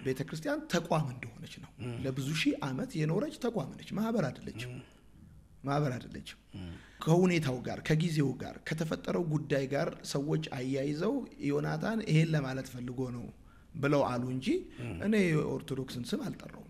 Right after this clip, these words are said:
Speaker 2: ያ ምክንያቱም ያ ነገር የወጣው ይሄ ነገር በሆነ በዛችው ሞመንት ስለሆነ።
Speaker 1: አይ፣ ከዛ በፊት ዩቲዩብ ላይ ተለቋል ትምህርቱ።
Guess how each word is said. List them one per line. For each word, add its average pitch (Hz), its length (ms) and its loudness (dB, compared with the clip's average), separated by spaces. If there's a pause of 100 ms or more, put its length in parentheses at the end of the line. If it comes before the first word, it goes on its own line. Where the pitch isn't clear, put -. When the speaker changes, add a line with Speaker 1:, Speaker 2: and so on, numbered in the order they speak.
(160)
Speaker 2:
ያ 123 120 -2
ምክንያቱም 139 420 6
ያ 139 120 8
ነገር 143 240 10
የወጣው 139 320 4
ይሄ 113 200 2
ነገር 131 240 2
በሆነ 123 300 2
በዛችው 117 500 2
ሞመንት 101 260 0
ስለሆነ። - 260 -4
Speaker 1:
አይ፣ 175 160 4
ከዛ 226 220 2
በፊት 262 300 2
ዩቲዩብ 220 260 0
ላይ 196 120 2
ተለቋል 151 420 -2
ትምህርቱ። 120 320 -10